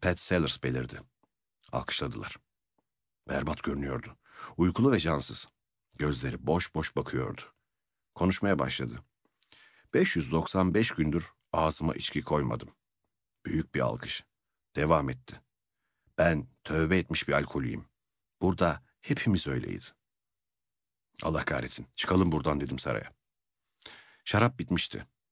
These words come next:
Kalkıp kapıya doğru ilerledik. Dışarı çıkıp arabamıza bindik. "Orospu çocuğu," dedim. "John nerede? Niye burada değil?" "Ah, eminim filmi görmüştür," dedi Sara.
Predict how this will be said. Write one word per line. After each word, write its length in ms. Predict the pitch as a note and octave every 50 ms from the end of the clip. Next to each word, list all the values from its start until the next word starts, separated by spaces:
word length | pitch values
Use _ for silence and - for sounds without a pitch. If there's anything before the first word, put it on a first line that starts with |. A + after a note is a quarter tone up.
| _ _ - -
Kalkıp 340 | - D#2 D#2 - - -
kapıya 320 | - D#2+ E2 - E2 D#2 C#2
doğru 260 | D2 C#2 C#2 D2 C2+
ilerledik. 600 | - E2+ D#2+ D2 D2 C#2 C2+ C2 - - - _ _ - - - - - _ -
Dışarı 220 | - - G2 -
çıkıp 420 | - - - - F#2 - - - -
arabamıza 500 | D2+ D#2 D#2+ D2+ D#2+ D#2+ D#2+ D2 D#2 D2+
bindik. 320 | C2 C2 B1 - - - - _ _ _ _ _ _ _ _ _ _ _ _ _ -
"Orospu 380 | - F#2 A#2 A#2+ - - - A#2+
çocuğu," 380 | F#2+ D#2 C2 A1+ - - -
dedim. 220 | - - - - - _ _ _ _ _ _ _ _ _ _ _ _ _ _ - - -
"John 260 | - - G2 A#2 B2+
nerede? 320 | A#2 F#2+ D#2+ D2 - F#2+ F#2+ - _ _ _ _ -
Niye 200 | - E3+ G3+ G#3+
burada 220 | G#3 - E2 C#3
değil?" 180 | B2+ D#2+ F2 G2+ _ _ _ _ _ _ _ _ -
"Ah, 240 | - A#2 C3 G#2+ E2 - _ _ _ - - - - - - -
eminim 340 | - D2+ F#2+ A2 A2 G#2 F#2+
filmi 240 | - F2 F2 G2 F#2
görmüştür," 580 | F2 F2+ F#2 G2+ G#2 - - - - - - _ _ _ -
dedi 160 | C#2+ B1 B1+
Sara. 320 | - - B1 - - -